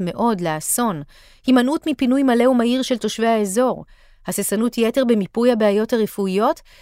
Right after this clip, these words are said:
והפצת מידע שגוי על מהות המטען, במיוחד אחרי שתושבים התלוננו על בעיות בריאות. לדברי הכומר רף, אנשים כעסו מאוד על הממשלה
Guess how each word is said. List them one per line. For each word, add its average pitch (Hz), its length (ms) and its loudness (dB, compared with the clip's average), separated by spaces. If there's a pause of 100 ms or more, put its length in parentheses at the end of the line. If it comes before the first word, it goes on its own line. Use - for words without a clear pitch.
(220)
והפצת 160 480 -2
מידע 208 260 2
שגוי 247 600 0
על 208 100 2
מהות 196 300 -2
המטען, 233 560 -2 (520)
במיוחד 247 580 2
אחרי 226 200 -2
שתושבים 233 540 0
התלוננו 208 480 0
על 220 80 0
בעיות 180 400 -2
בריאות. 185 500 -6 (1040)
לדברי 269 340 2 (140)
הכומר 185 360 0
רף, 165 460 -2 (360)
אנשים 262 360 2
כעסו 339 460 2
מאוד 320 260 2
על 302 100 2
הממשלה 226 520 0